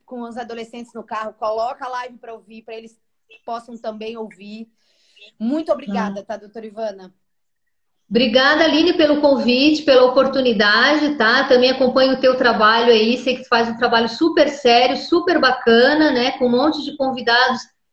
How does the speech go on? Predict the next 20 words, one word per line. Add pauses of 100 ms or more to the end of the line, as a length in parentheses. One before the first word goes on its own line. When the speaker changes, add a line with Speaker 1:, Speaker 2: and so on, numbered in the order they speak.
(140)
Speaker 2:
que
esclarecem
bastante
aí
o
teu
público.
Super
agradeço,
tá?
Foi
ótimo,
acho (220)
que
falar
desse
tema, (180)
esse
tema
que